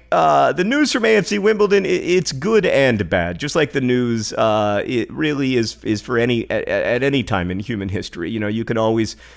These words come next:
find the good and you can always find the bad. Uh, A F C Wimbledon's, uh, senior men's team, uh, drew this week against Mansfield. They tied. Uh, a tie's not a bad result, um, you know, uh, n-, but it's,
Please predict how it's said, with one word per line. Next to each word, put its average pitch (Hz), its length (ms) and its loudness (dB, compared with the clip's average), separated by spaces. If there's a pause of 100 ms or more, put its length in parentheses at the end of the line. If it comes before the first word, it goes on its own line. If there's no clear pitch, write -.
(140)
find 113 280 0
the 107 40 0
good 147 320 2
and 117 120 -2
you 113 60 -4
can 117 140 -2
always 107 240 0
find 98 260 -2
the 98 40 -4
bad. 92 600 -4
Uh, 101 720 0
A 160 200 2
F 156 80 0
C 156 120 -4
Wimbledon's, 123 720 -2
uh, 104 320 0
senior 127 380 -2
men's 110 320 -2
team, 110 400 -4 (280)
uh, 98 180 0
drew 139 680 0
this 107 220 -6
week 117 240 -2
against 101 320 -4
Mansfield. 104 540 -2
They 92 80 -4
tied. 107 520 -2 (360)
Uh, 90 320 -4
a - 40 -2
tie's 277 320 0
not 170 140 0
a 113 60 0
bad 117 360 2
result, 107 640 -2
um, 104 680 0 (100)
you 113 140 -6
know, 110 320 -2
uh, - 40 -6
n-, 82 520 -8
but - 300 -2
it's, 120 400 -2